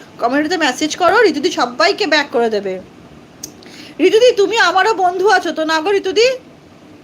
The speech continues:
আমি একবার স্ক্রিনশট নিয়ে রাখি, আমি একবার চেক করে ঋতুদি, আমি ভুলে যাই, খুব ভুলো মন আমার, জানো না।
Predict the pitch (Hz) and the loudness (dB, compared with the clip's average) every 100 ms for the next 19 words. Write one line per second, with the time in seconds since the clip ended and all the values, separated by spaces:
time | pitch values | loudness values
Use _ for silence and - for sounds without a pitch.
0 | - - - - - - - - - - | -20 -20 -20 -20 -20 -20 -20 -20 -20 -20
1 | - - - - - - - - - - | -20 -20 -20 -20 -20 -20 -20 -20 -20 -20
2 | - - 269 349 392 359 427 - 370 370 | -20 -6 -4 -2 -2 -2 -4 -2 -2 0
3 | 415 392 392 381 381 381 330 370 359 392 | -2 -2 0 0 2 0 0 -2 -2 -2
4 | - 392 392 381 330 311 466 466 427 247 | -2 -4 -2 -4 -4 -4 -6 -4 -6 -4
5 | 320 349 302 285 415 285 320 359 339 311 | -2 0 0 0 -4 -2 -2 0 -2 -2
6 | 294 269 254 240 208 180 | -2 -2 -2 -2 -6 -8